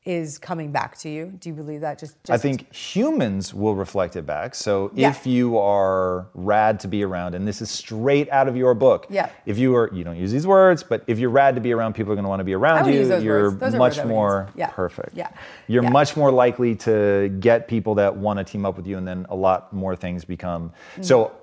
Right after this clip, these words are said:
Speaker 2: I think we agree on so much. So just on the, the patience thing, so that we close the loop on that, when it comes to patience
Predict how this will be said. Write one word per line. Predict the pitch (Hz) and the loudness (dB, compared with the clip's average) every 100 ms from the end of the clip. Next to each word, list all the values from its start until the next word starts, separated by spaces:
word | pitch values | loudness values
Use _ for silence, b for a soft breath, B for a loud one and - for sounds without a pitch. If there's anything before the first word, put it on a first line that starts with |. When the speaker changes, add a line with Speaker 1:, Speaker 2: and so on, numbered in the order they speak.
| _ _ - | _ _ 2
Speaker 2:
I | 143 196 | 4 4
think | 208 165 | 2 2
we | 156 | 4
agree | 123 123 | 4 2
on | 113 | -2
so | 101 - 117 | -4 0 0
much. | 113 135 190 - b b _ | 2 -2 -4 -10 b b _
So | - 120 | 4 4
just | 92 92 135 190 - | 4 2 4 4 2
on | 139 127 123 | -2 -2 0
the, | 113 110 107 104 101 101 | 4 6 6 4 2 -2
the | 95 | -8
patience | - - 160 175 - 104 - | -8 -6 -2 -2 -2 -6 -6
thing, | 92 90 | -6 -6
so | 87 98 | -6 -6
that | |
we | 98 98 | -4 -4
close | 90 - 110 110 110 92 | -6 -2 2 4 2 -2
the | |
loop | 95 101 92 | -4 -4 -4
on | 92 90 | -6 -4
that, | 92 85 85 _ b b b b b _ _ _ _ _ _ | -4 -6 -8 _ b b b b b _ _ _ _ _ _
when | 120 120 | -2 -2
it | 117 | -2
comes | - 139 160 151 | -2 -2 0 -2
to | 131 | -4
patience | - - 123 120 - 82 85 - | -6 -8 -6 -6 -6 -10 -10 -16